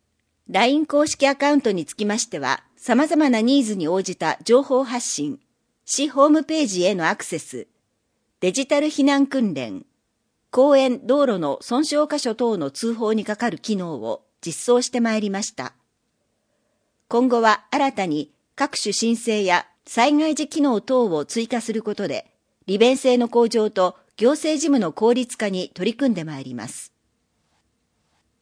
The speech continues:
ライン公式アカウントのイラストがあります。説明。国分寺市ライン公式アカウント、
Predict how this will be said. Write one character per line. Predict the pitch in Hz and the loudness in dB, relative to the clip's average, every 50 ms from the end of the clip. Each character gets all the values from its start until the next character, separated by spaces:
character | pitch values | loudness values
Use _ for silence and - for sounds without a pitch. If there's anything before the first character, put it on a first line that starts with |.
| _ _ _ _ _ _ - | _ _ _ _ _ _ -6
ラ | 170 175 202 | -4 0 0
イ | 247 277 | 2 2
ン | 277 277 | 2 0
公 | 277 - 269 277 285 | 0 0 0 0 0
式 | - - - 269 | -2 -4 -2 -2
ア | 254 247 | -2 -2
カ | - 247 247 254 | -2 -2 0 0
ウ | 233 | 0
ン | 220 | -2
ト | - 190 175 | -4 -4 -4
の | 165 131 120 - - _ - | -4 -4 -4 -6 -8 _ -6
イ | 190 196 | -2 0
ラ | 220 262 | 0 0
ス | 262 - | 0 -2
ト | - 254 240 | -4 -2 -2
が | 233 | -2
あ | 233 226 | -2 -2
り | 214 214 | -2 -4
ま | 202 190 196 | -4 -6 -8
す。 | 202 - - - - _ _ _ _ _ _ _ _ _ _ _ _ _ _ _ _ _ _ _ _ - | -10 -12 -16 -20 -20 _ _ _ _ _ _ _ _ _ _ _ _ _ _ _ _ _ _ _ _ -10
説 | - 202 - - 247 240 | -8 -8 -6 -4 -4 -2
明。 | 233 226 220 208 185 - - _ _ _ _ _ _ _ _ _ _ _ _ _ _ _ _ _ _ _ | -2 -2 -4 -6 -8 -10 -14 _ _ _ _ _ _ _ _ _ _ _ _ _ _ _ _ _ _ _
国 | - 214 - - 311 262 | -8 -6 -4 -4 -2 -2
分 | 320 320 320 285 | 0 2 4 4
寺 | 254 302 | 4 2
市 | - - - 160 143 - - | 0 -2 -2 -4 -6 -6 -4
ラ | 180 190 214 | -2 0 2
イ | 262 285 | 2 2
ン | 294 285 277 | 2 2 0
公 | - 262 269 269 | 0 0 0 0
式 | 262 - - 262 247 | -2 -4 -4 -2 -2
ア | 233 226 | -2 -2
カ | 233 226 226 | -2 -4 -2
ウ | 208 185 | -2 -4
ン | 165 | -6
ト、 | - _ - 123 127 - - | -8 _ -8 -8 -8 -10 -14